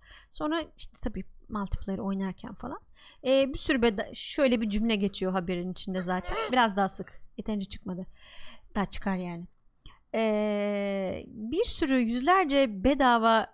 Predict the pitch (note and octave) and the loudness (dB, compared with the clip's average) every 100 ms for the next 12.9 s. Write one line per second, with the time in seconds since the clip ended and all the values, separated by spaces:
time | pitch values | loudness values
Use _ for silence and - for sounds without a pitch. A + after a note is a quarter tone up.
0 | - G#3+ G#3 G3+ - C#4 D4 C#4 B4+ - | -8 0 2 2 4 4 6 4 4 -4
1 | - _ _ _ _ _ _ _ _ - | -10 _ _ _ _ _ _ _ _ -4
2 | A3+ G#3+ G#3+ A#3+ A#3 G#3+ G#3+ A3 A3 G#3 | 0 0 2 2 2 2 2 2 2 0
3 | G#3 A3 G#3+ G#3+ - G#4 E4+ A#3 G3 - | 0 2 2 0 0 6 6 8 4 0
4 | - - - _ _ _ _ - - A3 | -20 -20 -20 _ _ _ _ -12 0 2
5 | - G3+ - F3 - G#3 G#3+ A#3+ - D#4 | 4 0 -2 -2 -2 -2 0 0 -2 -4
6 | G4 - - - - E4 C#4 - A#3+ F4+ | -4 -8 -20 -20 -8 0 2 6 4 4
7 | B4 D4+ C4 A3 G3+ - - C#4 D4+ D4 | -2 0 0 2 0 -4 -4 -2 -2 -2
8 | D4 B3+ G3 G3+ - - - - - _ | 0 0 0 -6 -12 -20 -20 -20 -20 _
9 | - _ - - - - - - _ _ | -20 _ -20 -20 -20 -20 -20 -20 _ _
10 | - - - F#3+ A3+ - A#3+ A#3+ A3+ G3 | -20 -12 -8 -6 -6 -2 0 0 -2 -2
11 | F#3 F#3+ - E3+ E3+ C#4+ - D4+ B3+ G#3 | -4 -6 -8 -6 -6 -6 -6 -2 -2 -2
12 | F3 F3 F3 G3+ - - - - A3 | -4 -6 2 4 4 2 -6 -2 -2